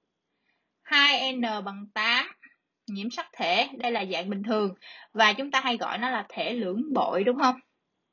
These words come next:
Vậy thì hai N cộng một sẽ bằng bao nhiêu? Tám cộng một bằng chín, hai N trừ một sẽ là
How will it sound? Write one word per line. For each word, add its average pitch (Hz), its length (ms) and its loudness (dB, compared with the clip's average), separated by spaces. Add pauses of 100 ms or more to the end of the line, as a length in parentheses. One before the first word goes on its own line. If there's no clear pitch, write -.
(1160)
Vậy 247 140 4
thì 254 100 10
hai 269 300 6
N 262 60 0 (160)
cộng 214 200 -4
một 202 240 -4
sẽ 294 100 -10
bằng 233 140 -4
bao 240 100 -4
nhiêu? 269 300 2 (1900)
Tám 262 260 2 (120)
cộng 220 240 -6
một 196 220 -8
bằng 214 180 -8
chín, 277 340 0 (340)
hai 262 380 2
N 254 60 -2 (280)
trừ 214 140 -4
một 196 400 -4
sẽ 262 120 -6
là 226 360 0